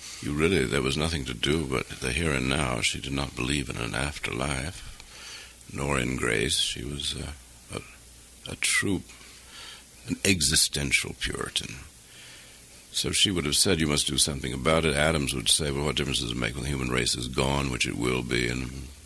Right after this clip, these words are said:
ten thousand, hundred thousand, million years? It makes no difference what we did." Well, that's taking a very long view. She was thinking in the short term something could be done.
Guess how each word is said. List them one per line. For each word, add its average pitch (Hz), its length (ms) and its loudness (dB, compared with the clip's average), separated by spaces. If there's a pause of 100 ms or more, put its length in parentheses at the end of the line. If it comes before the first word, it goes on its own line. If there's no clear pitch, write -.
(120)
ten 62 220 0
thousand, 64 440 -2
hundred 64 260 -2
thousand, 58 420 -2
million 60 280 0
years? 65 360 0
It 67 80 -4
makes 55 200 0
no 53 120 -2
difference 60 340 -2
what 57 160 -2
we - 120 -6
did." 110 340 6
Well, 55 100 -2
that's - 340 -2 (140)
taking 60 580 0
a 69 140 2
very 69 300 2
long 62 420 0
view. 65 300 0 (880)
She - 160 0
was - 180 4
thinking 65 320 0
in 60 80 0
the 57 80 -2
short - 420 4
term 69 380 2
something 57 400 -2
could - 240 -8
be 57 100 -2
done. 64 540 -2